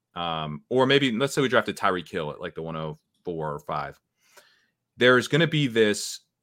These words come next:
uh, two v two that we're looking at from that kinda, like, four five spot where there's probably, like, one of the tail end of the wide receivers in the second round. Um, but there also will be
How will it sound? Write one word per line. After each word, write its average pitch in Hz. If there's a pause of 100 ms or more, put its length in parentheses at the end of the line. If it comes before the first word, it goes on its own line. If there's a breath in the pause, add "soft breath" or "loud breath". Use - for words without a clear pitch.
(120)
uh, 82 (440)
two 165
v 127
two 107
that 87
we're 90
looking 90
at 73 (180)
from 90
that 85
kinda, 87
like, 80 (460)
four 95
five 85
spot - (560)
where 90 (1000)
there's 113
probably, 160
like, 131
one 120
of 117
the 117
tail 123
end 120
of 120
the 117
wide 107
receivers 107
in 98
the 95
second -
round. 78 (800)
Um, 92
but 98
there 110
also 127
will 104
be 101